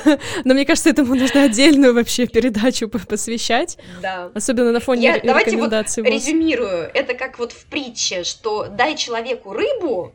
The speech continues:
Speaker 2: да, он там наестся один раз, а дай ему удочку, он будет сыт всю жизнь. Вот, э,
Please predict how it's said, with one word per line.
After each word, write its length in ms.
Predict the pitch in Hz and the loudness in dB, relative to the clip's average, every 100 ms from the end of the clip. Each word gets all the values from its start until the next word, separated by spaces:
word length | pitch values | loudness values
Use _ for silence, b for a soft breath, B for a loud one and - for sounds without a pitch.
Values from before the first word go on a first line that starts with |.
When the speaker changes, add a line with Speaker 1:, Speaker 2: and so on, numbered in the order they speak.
| _ _ _ _ _ | _ _ _ _ _
Speaker 2:
да, 400 | 214 285 302 135 - | -4 -2 -2 -4 -8
он 260 | 180 277 | -6 -4
там 180 | 226 190 | -6 -6
наестся 520 | 202 247 285 277 _ 196 | -6 -2 -4 -4 _ -8
один 260 | 196 240 | -6 -6
раз, 320 | 214 180 180 - | -4 -4 -6 -14
а 400 | - 180 185 170 | -14 -12 -8 -8
дай 200 | 180 226 | -2 0
ему 180 | 247 226 | 2 0
удочку, 460 | - 392 494 - - | 0 2 2 0 0
он 120 | 302 | 0
будет 160 | 277 247 | 0 -6
сыт 240 | - 285 | -8 -12
всю 240 | - - 254 | -12 -10 -6
жизнь. 540 | 233 240 175 156 110 - | -4 -4 -6 -10 -14 -8
Вот, 320 | 202 226 - | -6 -6 -10
э, 640 | - 185 185 185 185 190 | -10 -6 -6 -4 -4 -4